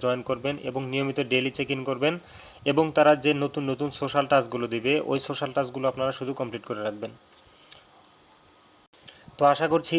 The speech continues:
এই প্রজেক্ট থেকে আপনারা হিউজ পরিমাণে প্রফিট না পেলেও, হিউজ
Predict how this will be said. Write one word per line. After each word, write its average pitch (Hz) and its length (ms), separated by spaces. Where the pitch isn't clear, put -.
এই 151 140
প্রজেক্ট 151 360
থেকে 147 220
আপনারা 147 260
হিউজ 147 260
পরিমাণে 160 420
প্রফিট 143 300
না 143 140
পেলেও, 127 260
হিউজ 135 220